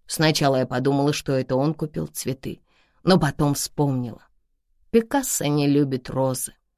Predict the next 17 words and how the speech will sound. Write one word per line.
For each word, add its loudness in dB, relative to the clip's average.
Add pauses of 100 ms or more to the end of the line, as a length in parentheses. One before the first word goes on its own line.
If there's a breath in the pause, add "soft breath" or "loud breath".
(580)
Он 6
предпочитал 0
маргаритки, -4 (320)
которые 6
можно 6
срезать -4
ножом, -4 (540)
и 6
у 8
него 8
больше 4
не 4
было 4
причины -2
покупать -8
мне -2
цветы. -10